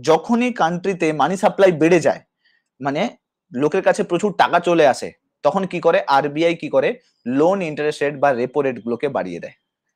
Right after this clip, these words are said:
স্যার, আমি ওই আপিল দিয়ে গেছে। বলো, ঠিক বলেছো কি বললাম? তো রেটকে বাড়িয়ে দেবে, তার মানে কি বুঝলে এতদিনে? যে যখনই ইনফ্লেশন হবে, মানে প্রত্যেকের কাছে টাকা থাকবে, বেশি টাকা আছে মানে কি ব্যাংক তার ইন্টারেস্ট রেটকে বাড়াচ্ছে,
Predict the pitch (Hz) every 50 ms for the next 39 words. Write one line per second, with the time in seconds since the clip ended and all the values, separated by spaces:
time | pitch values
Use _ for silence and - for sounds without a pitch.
0 | _ _ _ _ _ - - 120 120 117 120 123 127 123 127 123 101 - - 143
1 | 135 175 156 139 139 143 175 143 131 - - - - - - - - - - -
2 | - - - - 233 - - - 302 - - - - - 226 - - _ _ -
3 | - _ _ _ - 147 196 214 196 147 - - _ - 190 180 185 208 214 202
4 | 220 185 208 196 196 196 202 233 262 - _ _ _ 202 190 208 220 220 - 240
5 | 220 233 240 262 247 233 214 233 226 - 175 170 185 202 202 - 214 196 202 208
6 | 175 196 214 208 180 196 185 196 202 202 220 330 - _ _ _ _ _ _ _
7 | _ _ _ _ _ _ _ - 139 156 147 - 190 202 196 - - 214 208 208
8 | 214 220 226 226 214 - _ _ _ _ _ _ 156 156 160 160 - 180 185 175
9 | - 185 175 160 170 175 175 170 120 87 92 117 131 147 143 123 104 85 - _
10 | _ - 156 156 - - 180 165 180 170 165 165 165 180 156 147 147 147 165 151
11 | - - 175 180 160 131 117 104 104 139 147 - 185 170 165 156 - 180 165 156
12 | 147 - 190 170 170 170 208 220 196 160 117 - _ _ _ _ _ _ _ _
13 | 110 117 139 143 165 190 185 - 180 170 156 147 135 147 160 156 - 160 - -
14 | 180 156 127 117 107 95 - - - -